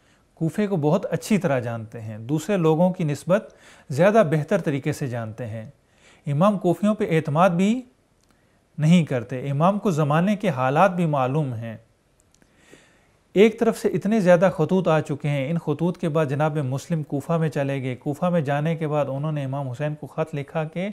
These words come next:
کوفے کے حالات درست ہیں، لہٰذا آپ فوراً آ جائیے۔ اب جناب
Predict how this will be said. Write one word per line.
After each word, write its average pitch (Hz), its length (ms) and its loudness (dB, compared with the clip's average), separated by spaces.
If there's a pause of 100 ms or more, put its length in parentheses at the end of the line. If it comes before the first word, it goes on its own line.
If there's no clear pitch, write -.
(340)
کوفے 190 280 -4
کے 190 120 -4
حالات 135 400 0 (760)
درست 170 280 -2
ہیں، 143 80 -2
لہٰذا 151 320 2
آپ 151 140 -2
فوراً 175 320 0 (640)
آ 131 120 -4
جائیے۔ 110 320 -10 (500)
اب 202 180 2 (800)
جناب 156 420 0